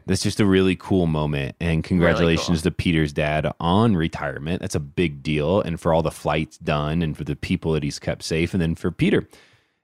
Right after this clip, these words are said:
Speaker 1: uh, as he continues his career, but he gets to experience it alongside of his dad.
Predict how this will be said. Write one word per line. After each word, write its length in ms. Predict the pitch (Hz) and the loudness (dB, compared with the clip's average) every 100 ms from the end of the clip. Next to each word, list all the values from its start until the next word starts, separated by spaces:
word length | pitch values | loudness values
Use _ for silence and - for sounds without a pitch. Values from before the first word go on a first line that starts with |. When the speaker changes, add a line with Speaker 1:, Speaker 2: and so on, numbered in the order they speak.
| - | -2
Speaker 1:
uh, 240 | 90 87 | 2 2
as 180 | 80 87 | 2 -2
he 240 | - 98 95 | 0 0 0
continues 580 | 101 90 - 127 147 - | 0 -2 0 2 2 0
his 140 | 78 | -4
career, 520 | - 78 78 76 104 | -4 -4 -2 0 0
but 160 | 98 101 | 0 0
he 60 | |
gets 160 | 101 101 | 0 0
to 80 | 101 | -2
experience 480 | 92 - 95 90 82 | -2 -2 0 0 -2
it 40 | |
alongside 400 | 85 78 69 73 | -2 -2 -2 -4
of 60 | 71 | -4
his 140 | 67 | -8
dad. 340 | 78 69 69 | -6 -4 -4